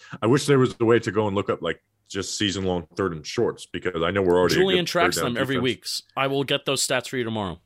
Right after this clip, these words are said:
Speaker 2: We
Speaker 1: Yeah.
Speaker 2: track that every week.
Speaker 1: But I'm even thinking of, like, just versus the other rest of the league. Like, it's gotta be
Speaker 2: Oh.
Speaker 1: the most by, like, a huge, huge margin. I
Speaker 2: I can get that for you. Pro Football Reference tracks it.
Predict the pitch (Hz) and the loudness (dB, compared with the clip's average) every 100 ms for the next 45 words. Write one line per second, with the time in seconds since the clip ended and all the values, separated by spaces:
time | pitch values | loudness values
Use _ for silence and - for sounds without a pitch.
0 | _ - 117 95 120 - 107 107 104 - | _ 0 2 2 0 -2 -4 -4 -6 -8
1 | _ - 147 185 165 147 165 135 143 113 | _ 2 4 4 2 2 0 0 0 2
2 | 110 - 113 87 110 110 - 104 95 92 | 0 0 -6 -2 -2 -2 -4 -2 -2 -2
3 | 98 - 78 104 76 67 71 113 - 104 | -4 -6 -8 -6 -8 -10 -10 -10 -6 -2
4 | 92 151 147 113 87 - - 85 80 78 | 0 2 0 -2 -4 -8 -6 -2 -2 -4
5 | - 87 80 - - 117 95 90 73 - | -6 -8 -8 -10 -4 -2 -2 -2 -6 -14
6 | - _ _ _ - 143 104 - 87 95 | -16 _ _ _ -4 -2 0 -4 -4 -4
7 | 90 - - - 170 156 151 160 175 190 | -4 -8 -18 -4 -4 0 0 2 2 0
8 | - 185 170 139 - - 190 180 - 113 | -2 -4 -4 -6 -10 -6 -4 -4 -6 -4
9 | 101 104 - 147 156 147 143 143 117 - | -6 -6 -6 -4 -4 -2 -2 -2 -6 -6
10 | - - | -6 -8